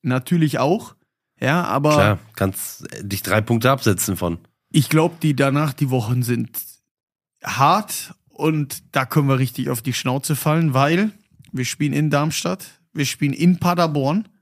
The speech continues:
Speaker 1: wir spielen in Elversberg. Heißt, alle nächsten direkten Duelle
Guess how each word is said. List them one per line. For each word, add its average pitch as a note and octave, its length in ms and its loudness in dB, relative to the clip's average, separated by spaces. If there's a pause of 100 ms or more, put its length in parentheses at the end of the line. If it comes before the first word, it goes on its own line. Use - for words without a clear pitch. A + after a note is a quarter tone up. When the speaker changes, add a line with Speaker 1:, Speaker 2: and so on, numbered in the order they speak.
(120)
Speaker 1:
wir C#3 180 0
spielen D3+ 280 -2
in F#3+ 280 4
Elversberg. D#3+ 800 0 (540)
Heißt, C#3 340 0
alle A3 560 0
nächsten D#3+ 560 4
direkten D#3 400 -2
Duelle D3+ 440 2